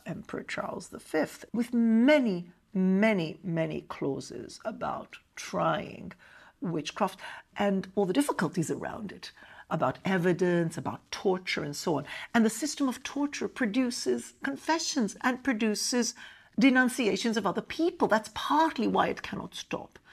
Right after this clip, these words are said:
Now, in England, torture did not operate in that manner. And it's very interesting, in the sixteen forties in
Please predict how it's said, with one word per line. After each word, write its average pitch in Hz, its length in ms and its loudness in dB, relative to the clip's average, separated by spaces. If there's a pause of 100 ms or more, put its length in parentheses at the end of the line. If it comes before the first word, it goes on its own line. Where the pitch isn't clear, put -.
(360)
Now, 220 440 6 (160)
in 226 200 4 (160)
England, 262 640 4
torture 190 340 2
did 160 140 0
not 165 340 0
operate - 640 0
in 175 160 -6
that - 240 -10
manner. 175 320 -6
And - 80 -6
it's - 120 -6
very 196 200 2
interesting, 190 480 -4
in 139 80 -8
the 156 60 -8
sixteen - 420 -8
forties - 560 -4
in 160 160 -6